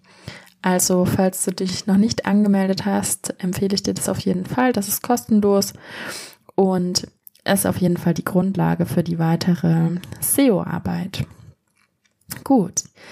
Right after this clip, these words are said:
jetzt wünsche ich dir erstmal eine wunderschöne Weihnachtszeit im Kreise deiner Familie, im Kreise deiner Liebsten. Viel Zeit für, ja, Ruhe, Erholung, leckeres Essen,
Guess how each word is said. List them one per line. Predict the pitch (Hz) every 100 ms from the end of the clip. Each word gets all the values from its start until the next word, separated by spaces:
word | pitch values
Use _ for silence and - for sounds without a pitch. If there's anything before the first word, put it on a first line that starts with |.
| - - - - -
jetzt | 180 185 - -
wünsche | 262 254 247
ich | -
dir | 214
erstmal | 190 202 - 196 190 190 196 - -
eine | 175 175 170 180
wunderschöne | 226 277 262 196 185
Weihnachtszeit | 170 175 208 - - - 214 214 214 214 - -
im | 185 180 180 185 -
Kreise | - 180 190 202 196
deiner | 196 185 185 180 180 180
Familie, | - 190 196 269 233 226 208
im | 202 196
Kreise | - 190 196
deiner | 180 180
Liebsten. | 185 262 - - - 202 196 202 202 - - - -
Viel | - - 220 214
Zeit | - - 190 185 185 - - - -
für, | 185 180 175 170 170 165 - - - -
ja, | 165 170
Ruhe, | 170 202 240 226 208 196 -
Erholung, | 185 180 214 214 196 196 190 190 190 202 - 208
leckeres | 190 185 196 190 185
Essen, | - 226 - 202 196 190 190 202 196 220 -